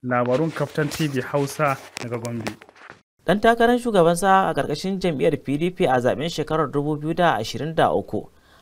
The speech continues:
Speaker 2: Alhaji Atiku Abubakar, ya bayyana cewa a halin rugunsumin matsalar tattalin arzikin ƙasa da ake fama da a ce shine dai shugaban ƙasa,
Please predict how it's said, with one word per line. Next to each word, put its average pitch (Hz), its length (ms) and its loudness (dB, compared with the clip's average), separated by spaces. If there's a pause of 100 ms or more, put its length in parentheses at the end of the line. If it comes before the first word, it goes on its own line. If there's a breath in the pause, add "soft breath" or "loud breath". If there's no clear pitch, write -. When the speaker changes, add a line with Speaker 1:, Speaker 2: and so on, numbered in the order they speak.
(140)
Speaker 2:
Alhaji 127 440 0
Atiku 143 520 -2
Abubakar, 95 680 -2 (460 soft breath)
ya 107 260 4
bayyana 110 380 2
cewa 117 400 6
a 110 60 4
halin 123 340 2
rugunsumin 117 560 -2
matsalar 123 400 0
tattalin 123 400 -4
arzikin 123 540 -2
ƙasa 127 360 0
da 92 140 -2
ake 139 240 -2
fama 135 400 2
da 127 160 0
a 98 80 -2
ce 135 240 -6
shine 135 340 -4
dai 135 220 0
shugaban 92 420 -8
ƙasa, 98 380 -2